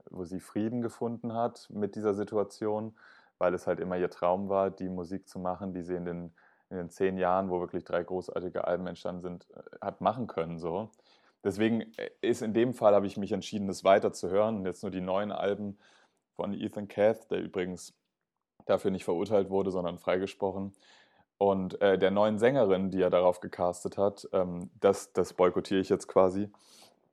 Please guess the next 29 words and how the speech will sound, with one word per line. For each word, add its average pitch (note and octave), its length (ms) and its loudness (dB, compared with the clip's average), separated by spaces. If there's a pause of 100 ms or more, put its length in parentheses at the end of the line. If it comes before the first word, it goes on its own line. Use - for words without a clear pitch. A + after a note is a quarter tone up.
(360)
Aber G#2+ 200 12
ja, A#2+ 200 12
das A2+ 160 6
ist A2 120 -2
halt A#2 200 12
auch C#3 120 12
so C#3 140 4
ein A2 100 6
Fall, G2+ 380 12
wo G#2 100 6
man G#2 180 4
auf G2+ 200 0
einmal, A2 400 4 (560)
ähm, G2 500 4 (300)
Wissen C3+ 640 6
dazu A#2 360 6
erfährt, A#2+ 520 6
was A2 200 6
man G#2+ 180 2
davor A2 400 6
halt G#2+ 380 4 (800)
nicht A2 280 0
hatte. A#2 440 8
Und G2+ 160 2
dann G#2 340 6
versucht A2 400 -2
man A2+ 120 4
das G#2+ 120 6
irgendwie G#2+ 680 0